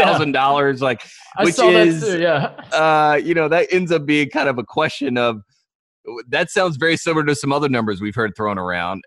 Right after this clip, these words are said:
Speaker 1: And, uh,
Speaker 2: Wait,
Speaker 1: I
Speaker 2: wait, they're doing them for free?
Speaker 1: <laughs>
Speaker 2: So you're telling me that the, these guys that are going to Duke are getting
Speaker 1: Yes.
Speaker 2: an extra benefit that if, if
Speaker 1: Mm.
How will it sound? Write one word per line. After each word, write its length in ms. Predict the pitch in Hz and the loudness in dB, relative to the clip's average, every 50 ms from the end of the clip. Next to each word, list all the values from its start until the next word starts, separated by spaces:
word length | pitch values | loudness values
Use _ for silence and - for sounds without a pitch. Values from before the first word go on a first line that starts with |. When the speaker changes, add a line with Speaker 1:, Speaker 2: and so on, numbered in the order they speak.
| - | -10
Speaker 1:
And, 340 | 101 101 101 104 101 104 95 | -10 -8 -8 -10 -10 -10 -8
uh, 120 | 101 101 98 | -6 -2 0
Speaker 2:
Wait, 180 | 226 240 196 156 | 0 0 0 0
Speaker 1:
I 360 | 143 - 123 131 131 160 160 - - | -2 -2 -2 -2 -2 -4 -6 -8 -4
Speaker 2:
wait, 340 | 185 220 220 180 175 - 143 | -2 0 0 0 0 -2 -2
they're 120 | 180 185 | -4 -2
doing 160 | 185 233 247 | 0 0 0
them 100 | 247 233 | 0 0
for 120 | - 208 165 | -2 -4 -6
free? 440 | - 156 156 165 202 247 262 240 - _ _ _ _ _ | -4 -4 -2 -2 -2 -2 -4 -8 -10 _ _ _ _ _
Speaker 1:
<laughs> 320 | - - - - 170 139 143 | -10 -10 -8 -6 -6 -6 -6
Speaker 2:
So 520 | - 147 202 202 196 185 170 139 - - - | -2 0 0 2 2 2 0 -2 -6 -10 -6
you're 120 | 151 180 | -4 -2
telling 340 | 185 - 226 226 220 226 220 | -2 0 2 2 2 0 0
me 160 | 214 208 202 | 0 -2 -2
that 540 | 185 156 175 175 170 160 151 135 - - - _ | 0 0 0 2 2 2 2 0 -2 -12 -20 _
the, 340 | - 139 143 165 165 160 - - | -10 -2 0 2 2 2 2 0
these 340 | 143 135 165 170 165 139 - | -4 -6 -4 -4 -4 -6 -8
guys 320 | - 170 170 175 190 196 185 | -4 -2 0 0 0 0 -2
that 100 | 180 160 | -2 -2
are 60 | 147 | -2
going 180 | 160 165 170 156 | -2 -2 -2 -2
to 60 | 139 | -4
Duke 360 | 120 139 147 156 190 202 - - | -4 -4 -2 -2 -2 -4 -6 -8
are 80 | 143 139 | -8 -6
getting 220 | 135 156 160 196 185 - - | -4 -4 -2 -2 -2 -2 -4
Speaker 1:
Yes. 180 | 143 139 - - - _ _ - | -6 -8 -14 -18 -20 _ _ -14
Speaker 2:
an 180 | 120 143 139 143 | -12 -10 -8 -6
extra 300 | 143 147 143 - 175 143 | -6 -6 -6 -6 -8 -6
benefit 480 | 131 143 143 156 151 180 180 180 180 | -6 -4 -6 -6 -6 -6 -8 -8 -4
that 160 | - 143 135 131 | -2 -2 -2 -2
if, 100 | 123 120 | -4 -6
if 60 | 131 | -6
Speaker 1:
Mm. 460 | 139 135 127 120 110 98 95 95 92 | -6 -4 -4 -2 -2 -4 -4 -6 -10